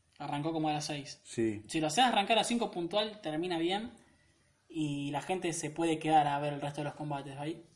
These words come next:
Speaker 1: Eso me la sigue bajando, que la gente todavía se siga yendo después de la mitad del evento o tres cuartos de evento.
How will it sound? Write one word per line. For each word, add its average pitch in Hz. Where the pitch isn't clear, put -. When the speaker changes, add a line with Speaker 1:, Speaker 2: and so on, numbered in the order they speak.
Speaker 1:
Eso 196
me 185
la 165
sigue 175
bajando, 156
que 151
la 147
gente 196
todavía 170
se 170
siga 170
yendo 151
después 151
de 143
la 135
mitad 151
del 143
evento 147
o 135
tres 139
cuartos 143
de 139
evento. 143